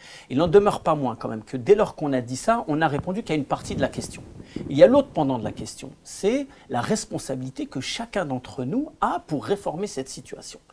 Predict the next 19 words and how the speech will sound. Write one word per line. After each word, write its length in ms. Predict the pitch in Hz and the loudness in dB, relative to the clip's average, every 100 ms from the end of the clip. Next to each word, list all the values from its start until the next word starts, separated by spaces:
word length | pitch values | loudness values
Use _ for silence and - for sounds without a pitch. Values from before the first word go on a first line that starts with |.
| - - - | -20 -20 2
Et 40 | |
on 80 | 151 | 4
ne 60 | 175 | 4
peut 100 | 220 | 2
pas 160 | 294 | 2
se 160 | 294 220 | 4 0
contenter, 680 | 208 202 - 170 - 135 - 110 | 0 -4 -2 -2 -2 -4 -6 -8
malgré, 640 | 107 131 120 113 185 131 - _ _ _ _ - | 2 2 2 0 0 -2 -14 _ _ _ _ -12
il 160 | 101 | -6
est 100 | 113 | -4
vrai, 420 | 107 110 165 139 - - - _ | -2 4 6 6 2 -20 -20 _
la 100 | 110 | -4
justification, 1040 | 113 156 - 139 143 - 135 - 131 123 - _ _ _ 131 | -2 -4 -4 -6 -4 2 2 4 0 0 -6 _ _ _ -2
euh, 340 | 110 107 107 | 0 0 -2
des 160 | 110 117 | -4 -6
critiques 420 | - 170 - - | -4 -4 -4 -6
qui 100 | 117 | -8
sont 200 | - 127 | -4 -4
apportées 560 | 107 123 - - 127 | -2 -6 -4 -4 -4